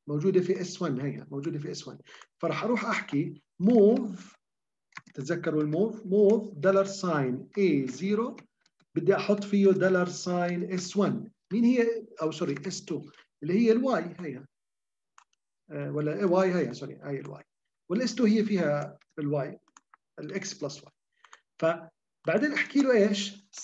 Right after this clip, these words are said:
sys call. هلا sys call هاي مش instruction.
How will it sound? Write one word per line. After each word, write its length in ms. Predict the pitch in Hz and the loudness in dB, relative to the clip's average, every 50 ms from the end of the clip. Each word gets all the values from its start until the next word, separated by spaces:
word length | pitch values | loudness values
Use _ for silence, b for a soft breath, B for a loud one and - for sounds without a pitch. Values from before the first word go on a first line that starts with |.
| - | -2
sys 520 | - 247 233 - - - - - - - - - _ _ _ - | -2 -2 -2 -4 -8 -12 -12 -14 -14 -16 -18 -20 _ _ _ 2
call. 440 | - 214 170 139 131 131 127 - - - - _ _ - _ - - _ _ - _ _ _ _ _ - _ _ _ | 4 4 4 4 0 -2 -8 -12 -16 -20 -20 _ _ -20 _ -20 -20 _ _ -20 _ _ _ _ _ -20 _ _ _
هلا 180 | 160 156 175 | -4 -4 -4
sys 280 | 160 - 294 - - - | 0 0 0 0 0 -4
call 240 | - 285 277 254 214 | -2 0 0 2 2
هاي 240 | 202 220 226 226 | 2 2 2 2
مش 200 | 226 233 - - | 2 2 0 0
instruction. 560 | - 240 196 - - 208 214 214 - - 147 | -2 -2 -2 -2 0 -2 -2 -2 -2 -4 -6